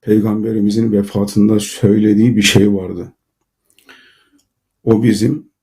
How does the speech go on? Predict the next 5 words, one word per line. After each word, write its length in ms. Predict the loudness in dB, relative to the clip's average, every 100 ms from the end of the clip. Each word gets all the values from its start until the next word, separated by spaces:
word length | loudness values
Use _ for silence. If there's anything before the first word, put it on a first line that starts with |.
| _ 2
<clears throat> 600 | 4 6 6 6 2 -4
havamız 540 | 0 2 2 0 -4
gibiydi, 600 | -8 -8 -8 -10 -14 -18 _ _ _ _
suyumuz 640 | -20 -6 0 2 2 0 -2
gibiydi, 600 | -2 -2 -4 -6 -8